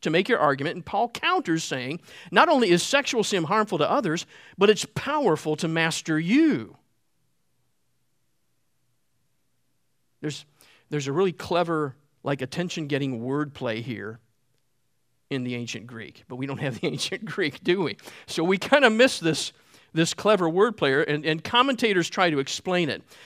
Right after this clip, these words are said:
Uh, the flavor, if you would, the sound, the literary artistry of, of Paul's words might go something like this. "I have the liberty to do anything, but I will not let anything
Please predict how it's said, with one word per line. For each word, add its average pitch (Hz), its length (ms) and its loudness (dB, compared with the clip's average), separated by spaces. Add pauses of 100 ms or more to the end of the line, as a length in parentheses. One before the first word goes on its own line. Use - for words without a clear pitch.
(220)
Uh, 151 200 2
the 175 140 6
flavor, 175 960 0
if 160 180 -2
you 165 140 0
would, 131 340 -4 (280)
the 170 100 2
sound, 185 720 2 (360)
the 165 140 0
literary 196 440 8
artistry 156 640 2 (560)
of, 139 260 2
of 151 240 -2
Paul's 190 320 2
words 160 340 2
might 156 220 0
go 151 120 -2
something 135 380 -8
like 113 200 -10
this. - 500 -16 (1040)
"I 175 140 2
have 214 300 0
the 196 100 6
liberty 226 440 4
to 202 100 -2
do 151 260 -6
anything, 165 680 -6 (960)
but 156 140 4
I 165 120 4
will 220 180 4
not 269 180 4
let 220 160 4
anything 143 640 -2